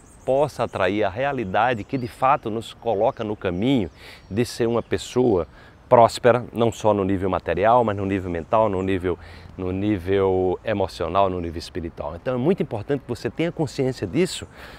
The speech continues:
que é a sua criação interna, é o seu estado de ser, ou seja, a forma predominante como você, é, gerencia suas emoções, os seus pensamentos, que vão fazer com que a realidade,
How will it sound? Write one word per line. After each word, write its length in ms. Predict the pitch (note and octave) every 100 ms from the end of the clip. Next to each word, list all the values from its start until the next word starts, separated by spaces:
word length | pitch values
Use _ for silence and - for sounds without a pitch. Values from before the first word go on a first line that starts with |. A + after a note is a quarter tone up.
| - - -
que 220 | B2+ D3+
é 80 | F#3
a 120 | C#3+
sua 460 | - - G3 B3+ B3
criação 560 | - F#3+ D#3 - D3+
interna, 500 | B2+ F#2+ C#3+ D#3+ D3
é 20 |
o 60 | C3
seu 260 | - G3 G#3+
estado 440 | - - F3+ F3
de 140 | C#3+
ser, 300 | C3+ - D3
ou 80 | B2+
seja, 240 | - A2+ B2
a 40 |
forma 200 | - B2+
predominante 760 | - F3 D#3+ D#3+ A#2 D#3+ F#3 -
como 200 | C3 A2+
você, 400 | A2 - B2+ A2+ - - - - - - -
é, 440 | - A2 A2+ A2 G2+
gerencia 800 | G2 C3+ A#2 - - E3 F3+ C3
suas 280 | - B2 G#2
emoções, 600 | G#2+ F#2+ - C3 D3 G#2+
os 80 | A2
seus 180 | A#2 G#2
pensamentos, 580 | A2+ G2+ F#2+ G2+ B2 -
que 120 | C3+
vão 180 | B2 B2+
fazer 380 | E3 C3 G#2
com 120 | G#2+ B2+
que 140 | C3
a 60 | B2+
realidade, 720 | B2+ B2+ F#2+ F#2+ A2 F#2